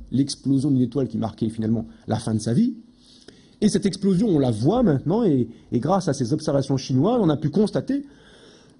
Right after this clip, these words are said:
<coughs> que ce que nous appelons la nébuleuse du Crabe, qu'on appelle M un, le premier objet du catalogue que Charles Messier a constitué,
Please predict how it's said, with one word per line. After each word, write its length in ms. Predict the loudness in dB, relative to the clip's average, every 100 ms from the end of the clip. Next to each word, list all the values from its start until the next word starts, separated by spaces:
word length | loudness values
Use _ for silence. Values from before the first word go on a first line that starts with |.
| _ 0
<coughs> 0 |
que 560 | 0 0 -8 -8 -2 2
ce 60 |
que 60 | 6
nous 220 | 6 4
appelons 300 | 0 -2 0
la 80 | 2
nébuleuse 360 | 2 2 0
du 140 | 0 -4
Crabe, 240 | -2 -2
qu'on 100 | 0
appelle 300 | -2 -2 -4 0
M 220 | 2 2 2
un, 220 | 2 0 0
le 160 | 0
premier 280 | 0 0 2
objet 320 | 0 -2 -4
du 120 | -6
catalogue 440 | -6 -2 0 0 -2
que 100 | -4
Charles 300 | -2 0 2
Messier 360 | 2 0 -2
a 40 | -2
constitué, 540 | -4 -8 -6 -2 -2